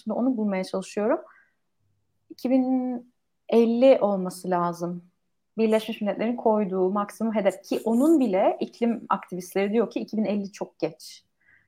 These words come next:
Yani iki bin elliye kadar, e, çoktan, e, geri dönülmez değişiklikler olmuş olacak. İki bin elliyi erkene çekmeye çalışıyorlar filan. Dolayısıyla iki bin altmış bana birazcık şey göründü. O birazcık öyle koyulmak için konulmuş bir şey ki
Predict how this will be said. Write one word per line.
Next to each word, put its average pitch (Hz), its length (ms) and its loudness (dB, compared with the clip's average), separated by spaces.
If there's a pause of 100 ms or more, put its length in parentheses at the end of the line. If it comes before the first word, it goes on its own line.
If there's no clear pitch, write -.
(140)
Yani - 140 -12
iki - 140 -14
bin 190 60 -6
elliye 196 400 -4
kadar, 220 540 0 (100)
e, 185 40 -6 (680)
çoktan, 208 600 0
e, 190 180 -6 (140)
geri 190 220 -2
dönülmez 196 500 -2
değişiklikler 185 600 -2
olmuş 170 380 -6
olacak. 180 440 0 (120)
İki 202 100 -16
bin 208 80 -6
elliyi 208 680 -2
erkene 202 380 2
çekmeye 170 320 -4
çalışıyorlar 170 640 0 (600)
filan. 202 300 6
Dolayısıyla 240 440 4
iki - 140 -6
bin 262 140 4
altmış 247 460 -2
bana 240 220 0
birazcık 233 340 -2
şey 233 160 -4
göründü. 170 420 -6
O 185 160 -4
birazcık 185 380 -4
öyle 175 320 -2
koyulmak 196 420 -2
için - 200 -12
konulmuş 196 440 -4
bir - 40 -18
şey 320 260 2
ki 247 320 -2